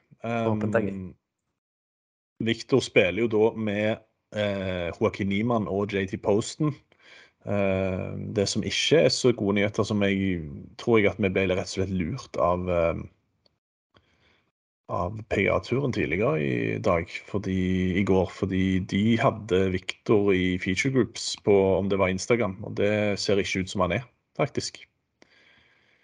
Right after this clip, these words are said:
Speaker 2: Eh, for den mailen jeg f-, <clears throat> den mailen jeg fikk fra P G A i, tidligere i dag, den hadde, skal vi se om jeg finner den.
Speaker 1: Ai, ai, ai.
Speaker 2: Den hadde, eh, Tony Finau, Justin Thomas, Cameron Young, og så hadde han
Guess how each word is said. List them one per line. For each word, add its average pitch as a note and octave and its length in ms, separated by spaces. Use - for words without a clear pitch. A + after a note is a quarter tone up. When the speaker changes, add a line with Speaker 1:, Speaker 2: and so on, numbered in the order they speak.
Speaker 2:
Eh, G2+ 280
for A2 120
den G2+ 180
mailen G2+ 240
jeg G2+ 140
f-, F#2+ 240
<clears throat> F3 220
den B2 140
mailen A#2+ 280
jeg A#2+ 140
fikk A#2 240
fra A2+ 180
P A2+ 180
G G#2+ 120
A A#2+ 160
i, G#2+ 400
tidligere G#2+ 360
i C3+ 100
dag, F#2 140
den G2+ 200
hadde, F2+ 460
skal A2 160
vi G#2 80
se G2 180
om A2 180
jeg F#2 100
finner G#2 260
den. F#2+ 160
Speaker 1:
Ai, - 200
ai, - 100
ai. - 140
Speaker 2:
Den A#2+ 140
hadde, A#2+ 600
eh, A#2 500
Tony C#3+ 320
Finau, D#3 540
Justin A2+ 320
Thomas, A2 280
Cameron G#2 280
Young, D3 300
og B2 80
så A#2+ 100
hadde G#2+ 220
han A2 140